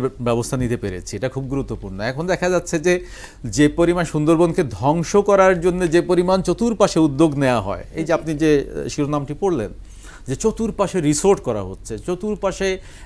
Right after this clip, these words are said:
Speaker 1: এমন কিছু স্থাপনা করা হচ্ছে, এ নিয়ে কিন্তু আন্দোলন, আন্দোলন হয়েছে বিভিন্ন
Speaker 2: জি, জি।
Speaker 1: সময় যে এগুলি যাতে না হয়, এমন কিছু স্থাপনা করা হয়েছে যাতে সুন্দরবনের সৌন্দর্য নষ্ট হয়, সুন্দরবনের পশু
Speaker 2: একদম।
Speaker 1: পাখিরা ভয় পায়।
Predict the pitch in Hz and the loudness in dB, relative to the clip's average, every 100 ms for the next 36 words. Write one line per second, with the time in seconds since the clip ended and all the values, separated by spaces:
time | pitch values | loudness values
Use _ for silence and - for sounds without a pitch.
0 | - 190 220 254 247 - - 175 214 220 | -4 0 2 2 0 -4 -6 -6 -2 0
1 | 220 - - 190 190 202 196 170 139 113 | -2 -4 -4 -2 -2 -2 -4 -2 -2 0
2 | 110 - 101 - - - - - 185 220 | -4 -8 -10 -10 -16 -20 -18 -2 2 2
3 | 220 196 175 190 208 202 160 175 196 214 | 2 2 6 4 4 2 2 4 4 4
4 | 170 208 233 196 151 147 170 139 143 123 | 4 2 2 2 4 2 0 -2 -2 -4
5 | 113 104 131 131 143 147 143 143 110 123 | -2 0 0 0 0 2 0 0 -4 -4
6 | 120 87 - - - - 160 208 202 - | -6 -8 -12 -20 -12 -6 -4 -4 -6 -6
7 | 208 - 196 - 180 170 170 156 123 113 | -6 -4 -4 -2 -4 -4 -6 -4 -4 -4
8 | 107 110 104 - 110 107 - - - - | -4 -6 -6 -6 -6 -6 -10 -20 -20 -16
9 | 127 113 151 147 190 190 - - 165 175 | -10 -4 -4 0 0 0 -2 -6 -4 -4
10 | 175 175 170 - 165 165 190 156 139 107 | -4 -4 -6 -4 0 4 4 4 -2 -4
11 | - 107 95 92 156 165 175 175 180 - | -8 -8 -8 -8 -6 -4 -4 -4 -6 -6
12 | 170 196 185 170 170 165 113 92 165 170 | -6 -4 -4 -4 -2 -2 -2 0 2 2
13 | 101 82 | -4 -10